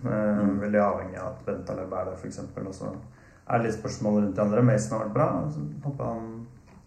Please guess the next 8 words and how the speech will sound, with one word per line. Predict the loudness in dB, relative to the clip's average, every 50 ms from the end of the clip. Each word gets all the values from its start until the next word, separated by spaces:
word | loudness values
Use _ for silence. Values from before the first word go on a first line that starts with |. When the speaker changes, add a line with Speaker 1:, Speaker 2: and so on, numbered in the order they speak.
| _ _ _ _ -20 -20 -20 -20 -16 -10 -6
Speaker 1:
fortsetter | -6 -4 -4 -4 -6 -4 -4 -4 -4 -4
med | -4 -4
de | -4 -4 -4
prestasjonene. | -4 -6 -6 -6 -4 -2 0 0 2 0 2 2
Men, | 2 2 2 2
eh, | 4 4 4 4 4
Lloris | 4 4 2 2 0 0 -2
selvfølgelig, | 0 2 4 4 4